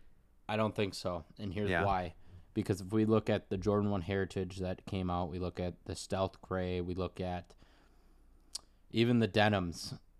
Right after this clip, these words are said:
Speaker 1: the
Speaker 2: They're still
Speaker 1: women's
Speaker 2: sitting.
Speaker 1: Jordan one denim, they're sitting. And so
Speaker 2: Everywhere.
Speaker 1: why would they, if the demand's not there, I don't see why they would increase stock prices and invest more into that.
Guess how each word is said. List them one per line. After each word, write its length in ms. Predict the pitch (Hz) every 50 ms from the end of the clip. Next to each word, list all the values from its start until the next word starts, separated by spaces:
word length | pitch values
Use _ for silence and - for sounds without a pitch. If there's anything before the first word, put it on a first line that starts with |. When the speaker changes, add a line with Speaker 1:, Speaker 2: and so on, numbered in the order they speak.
| _ - -
Speaker 1:
the 100 | 95 98
Speaker 2:
They're 80 | 92
still 220 | 92 92 - - 104
Speaker 1:
women's 160 | 107 110 107
Speaker 2:
sitting. 280 | 107 120 120 107 90 90
Speaker 1:
Jordan 300 | 98 95 95 92 92 92
one 200 | 92 90 90 85 -
denim, 420 | 98 92 92 90 90 87 87 87 - _ _ -
they're 200 | 110 107 107 104
sitting. 420 | 98 - - 139 131 104 90 85 82 - - -
And 160 | 110 98 90
so 220 | - - 87 101
Speaker 2:
Everywhere. 240 | 104 104 101 98 92
Speaker 1:
why 180 | 95 101 101 101
would 200 | 110 117 113 104
they, 520 | 107 104 104 104 101 101 98 95 95 - - - _ - - - - - - - - - - - - - - -
if 280 | - - 190 - - -
the 80 | - -
demand's 500 | 85 95 92 98 101 107 120 123 113 107
not 280 | 113 107 101 95 - -
there, 280 | 110 104 95 92 90 90
I 60 | 92
don't 220 | 95 98 98 - -
see 220 | - - - 101
why 200 | 95 95 92 92 90
they 140 | 90 92
would 280 | 90 90 90 87 85 82 - -
increase 460 | - 101 95 92 - 101 98 90 -
stock 300 | - 92 92 92 - -
prices 420 | - 92 90 87 - - 90 87
and 160 | 87 87 90 -
invest 480 | - 95 92 90 92 92 90 - - -
more 260 | 92 90 92 90 90
into 300 | - 92 92 90 - -
that. 280 | 85 87 85 87 80